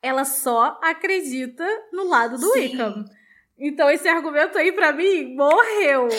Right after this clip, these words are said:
Speaker 1: Morreu esse argumento aqui pra mim, já. <laughs> Que é, ah, porque ela não conhece o Wickham. Mas, assim, eu acho que ela não sabe o lugar dela. E aí, ela tá se metendo na vida dos outros. <laughs>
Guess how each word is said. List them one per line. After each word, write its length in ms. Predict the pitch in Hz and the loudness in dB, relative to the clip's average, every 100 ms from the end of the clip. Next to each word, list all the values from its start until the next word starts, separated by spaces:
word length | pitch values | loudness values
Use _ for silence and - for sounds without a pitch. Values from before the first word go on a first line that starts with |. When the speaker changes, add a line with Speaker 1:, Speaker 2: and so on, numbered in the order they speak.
| 202 202 233 | -4 -6 -2
Speaker 1:
Morreu 420 | 247 349 339 294 | 0 0 0 0
esse 140 | 330 359 | -2 -2
argumento 460 | 339 311 294 269 | -2 -2 -2 -2
aqui 240 | 285 285 277 | -4 -6 -4
pra 180 | 285 | -4
mim, 240 | 302 247 247 | -4 -6 -10
já. 360 | 233 226 220 - 311 - 415 | -4 -2 -4 -8 -4 -2 -2
<laughs> 300 | - - - | -6 -18 -20
Que 200 | _ 330 | _ -2
é, 60 | 285 | 0
ah, 180 | 262 349 | 2 2
porque 160 | 359 | 0
ela 140 | 330 302 | -2 0
não 100 | 320 | -2
conhece 380 | 320 285 285 320 | -2 -2 -2 -6
o 40 | |
Wickham. 320 | 269 254 240 240 | -8 -8 -10 -6
Mas, 500 | 247 254 - - _ _ _ _ _ _ | -4 -4 -6 -14 _ _ _ _ _ _
assim, 400 | 330 320 294 247 - | -12 -6 -6 -6 -4
eu 160 | 285 | 0
acho 340 | 277 277 277 254 | 0 0 -6 -14
que 200 | - 262 | -8 -4
ela 200 | 254 294 | -2 -2
não 220 | 254 320 | -4 -6
sabe 260 | 302 294 285 | -6 -6 -6
o 40 | |
lugar 340 | 277 240 269 | -8 -6 -6
dela. 440 | 220 185 180 180 208 _ _ _ _ _ | -6 -8 -10 -12 -16 _ _ _ _ _
E 100 | 240 | -4
aí, 460 | 240 240 277 320 - | -4 -4 -4 -6 -6
ela 180 | 247 247 | -6 -4
tá 140 | 247 | -6
se 160 | 254 277 | -8 -6
metendo 640 | 277 320 285 269 311 370 | -4 -4 -6 -6 -6 -6
na 120 | 320 | -6
vida 280 | 294 285 277 | -6 -6 -6
dos 320 | 277 330 269 | -4 -4 0
outros. 880 | 254 339 359 269 240 285 339 330 - | 0 0 -4 -8 -10 -8 -8 -10 -14
<laughs> 400 | 320 277 247 _ | -8 -8 -10 _